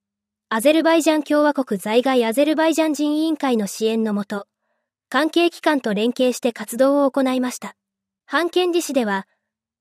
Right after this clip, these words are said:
合気道田辺道場長の五味田純一先生による合気道演舞に加え、日本舞踊とアゼルバイジャン民族舞踊を融合した公演が行われ、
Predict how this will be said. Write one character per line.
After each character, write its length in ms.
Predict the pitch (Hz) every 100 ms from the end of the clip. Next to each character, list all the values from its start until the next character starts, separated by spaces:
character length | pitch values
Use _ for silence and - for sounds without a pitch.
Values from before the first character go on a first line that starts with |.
| -
合 180 | 247 320
気 120 | -
道 180 | 285 214
田 140 | 214
辺 260 | 233 269 277
道 200 | 294 320
場 200 | 330 320
長 200 | 285 240
の 120 | 202
五 140 | 208
味 100 | 254
田 140 | 254 202
純 220 | 233 294
一 120 | 294
先 240 | - 254
生 220 | 254 262 240
に 140 | 220
よ 100 | 196
る 140 | 190
合 120 | 208 294
気 140 | 311
道 180 | 311 311
演 160 | 311 262
舞 100 | 226
に 100 | 185
加 300 | - 196 196
え、 160 | 190 _ _ _ _ _ _
日 160 | 226 220
本 240 | 285 320
舞 140 | 311 330
踊 160 | 294
と 180 | 247 196
ア 80 | 185
ゼ 140 | 262
ル 80 | 311
バ 140 | 320
イ 80 | 339
ジ 80 | 311
ャ 60 | 294
ン 60 |
民 200 | 277 302
族 240 | 302 330 294
舞 100 | 320
踊 180 | 294
を 80 | 220
融 220 | 190 214
合 180 | 240 254
し 80 | 247
た 140 | 247
公 240 | 240 254 262
演 140 | 262
が 180 | 247 226
行 120 | 214
わ 260 | 226 214 214
れ、 180 | 196